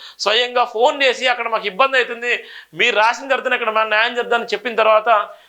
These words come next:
జై భీమ్ దినపత్రికలు ఈ వార్త రాసిన నేపథ్యం ఉంది. వెంటనే విద్యుత్ దీపాల ఏర్పాటు, హర్షం వ్యక్తం చేసిన స్థానికులు, భక్తులు. జేబీ దినపత్రికలో ప్రచురితమైన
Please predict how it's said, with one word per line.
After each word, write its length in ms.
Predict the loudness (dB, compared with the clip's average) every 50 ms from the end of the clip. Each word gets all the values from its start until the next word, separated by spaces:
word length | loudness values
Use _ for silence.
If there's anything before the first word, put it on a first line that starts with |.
| _ _ -2
జై 160 | 2 2 2
భీమ్ 140 | 2 2 0
దినపత్రికలు 440 | 0 0 0 0 -2 0 -2 -2 2
ఈ 20 |
వార్త 280 | 4 4 2 2 2 0
రాసిన 260 | 0 0 -2 -6 -6
నేపథ్యం 420 | -6 -6 -2 -2 0 0 0 -2
ఉంది. 280 | -2 -6 -6 -8 -8 -12 -20 -20 -20 -20 -20 _ 0
వెంటనే 300 | 0 2 4 4 2 2 0
విద్యుత్ 240 | -2 -4 -4 -2 -2
దీపాల 260 | 0 2 2 2 2 2 -2
ఏర్పాటు, 240 | 0 0 -2 -2 -2 0 2
హర్షం 260 | 2 2 2 0 -2 -2 -2
వ్యక్తం 200 | -6 -6 -6 -4 -4
చేసిన 180 | -4 -2 -2 -4 2
స్థానికులు, 400 | 4 4 4 4 2 0 -2 2 2 2
భక్తులు. 260 | 0 0 -4 -8 -8 -10 _ _ _ -20 -20 -20 -20 -20 _ 0 2
జేబీ 220 | 2 2 2 0 0 0
దినపత్రికలో 440 | 2 2 2 0 0 2 0 2 2 2
ప్రచురితమైన 480 | 0 0 0 0 0 2 2 2 0